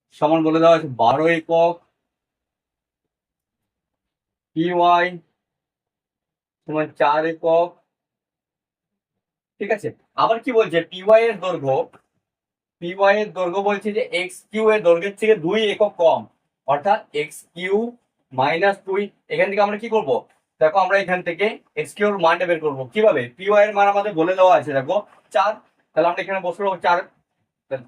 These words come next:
চার। তাহলে এখানে দেখো, মাইনাস দুই আছে, এইদিকে সমান এইদিকে নিয়ে এলে কি হবে? প্লাস দুই। সমান কি এদিকে পড়ে আছে? এক্স কিউ। চার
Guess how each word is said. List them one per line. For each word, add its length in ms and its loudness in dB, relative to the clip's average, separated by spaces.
চার। 240 4
তাহলে 220 2
এখানে 200 -4
দেখো, 140 0
মাইনাস 320 0
দুই 160 2
আছে, 120 -6
এইদিকে 280 -2
সমান 200 -2
এইদিকে 220 -2
নিয়ে 140 0
এলে 120 0
কি 100 -4
হবে? 200 0
প্লাস 200 0
দুই। 140 0
সমান 220 0
কি 100 -2
এদিকে 160 2
পড়ে 180 0
আছে? 120 -10
এক্স 200 -4
কিউ। 120 -10
চার 140 2